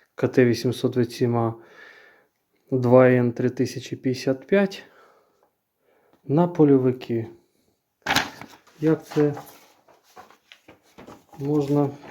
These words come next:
зробити? От це аналог цієї схеми. От тут розписано якраз підключення цих біполярних транзисторів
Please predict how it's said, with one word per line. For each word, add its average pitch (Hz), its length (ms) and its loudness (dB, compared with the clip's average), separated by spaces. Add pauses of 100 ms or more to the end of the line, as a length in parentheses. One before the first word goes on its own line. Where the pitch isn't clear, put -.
(360)
зробити? 139 720 2 (140)
От 147 300 -2 (640)
це 143 480 4 (200)
аналог 139 540 2 (220)
цієї 131 240 -4
схеми. 151 560 2 (880)
От 143 480 -2
тут 165 400 0 (420)
розписано 139 920 2
якраз 135 560 -2 (920)
підключення 135 720 0
цих 127 260 0 (540)
біполярних 135 640 4
транзисторів 139 680 0